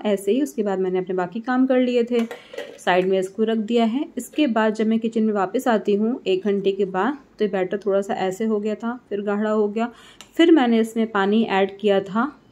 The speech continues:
पानी को ऐड करके अच्छे से मिला दीजिए और अपने हिसाब से कंसिस्टेंसी इसकी कर लीजिएगा जितना आपको चाहिए। मैं थोड़ा सा पतला ही रख रही हूँ, बहुत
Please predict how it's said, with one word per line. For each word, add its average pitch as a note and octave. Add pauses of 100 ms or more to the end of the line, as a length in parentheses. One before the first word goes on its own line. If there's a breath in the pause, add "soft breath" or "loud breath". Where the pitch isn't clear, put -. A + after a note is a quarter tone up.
(120)
पानी G3+
को A3 (520 loud breath)
ऐड G3
करके G#3
अच्छे A3+
से A#3
मिला G#3
दीजिए A3
और D4+
अपने B3
हिसाब A3
से C4+
कंसिस्टेंसी G#3+
इसकी A#3+
कर G#3
लीजिएगा G3
जितना A3
आपको G#3
चाहिए। E3+ (260)
मैं A3
थोड़ा G#3
सा A3+
पतला G3+
ही A#3
रख G#3+
रही G3
हूँ, A3
बहुत G3+